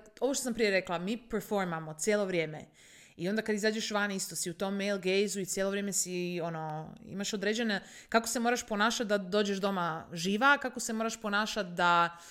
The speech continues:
Budeš lijepa, da budeš ovako, da budeš onako, moraš biti nasmijana, moraš biti ovakva, onakva, a u W C-u, W C je naš, kuš, to je sve scena, cijeli naš život svaki dan, a, em, W C je naš backstage u W C-u i zato je nama tako, zato smo tamo mi, zato što si onako,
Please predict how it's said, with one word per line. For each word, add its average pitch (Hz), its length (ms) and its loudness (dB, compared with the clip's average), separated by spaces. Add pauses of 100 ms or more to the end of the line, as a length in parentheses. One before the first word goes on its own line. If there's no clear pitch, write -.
(260)
Budeš 220 340 4
lijepa, 214 600 4
da 220 100 4
budeš 208 340 -2
ovako, 208 360 2
da 214 80 -2
budeš 202 300 -2
onako, 214 320 -2
moraš 208 180 -2
biti 196 180 -6
nasmijana, 214 520 0
moraš 196 200 -4
biti 196 200 -6
ovakva, 214 260 -2
onakva, 214 420 -4
a 190 100 -4
u 190 40 -2
W 180 140 -4
C-u, 240 380 2
W 180 260 -4
C 294 140 0
je 320 100 4
naš, 262 260 2
kuš, - 220 -2
to - 60 0
je 277 80 2
sve 285 140 -2
scena, 180 480 2 (680)
cijeli 247 220 8
naš 208 200 2
život 190 220 2
svaki 196 220 -2
dan, 208 280 8 (840)
a, 190 280 8 (140)
em, 185 800 4
W 202 160 2
C 294 140 6
je 302 80 10
naš 277 220 6
backstage 202 640 6 (240)
u 185 60 -6
W 190 140 0
C-u 277 380 6
i 240 60 2
zato 226 340 6
je 277 40 -2
nama 269 180 0
tako, 269 280 -2
zato 240 200 -2
smo 320 180 -2
tamo 247 400 8
mi, 226 340 2
zato 311 240 0
što - 160 -6
si - 120 -4
onako, 254 420 -2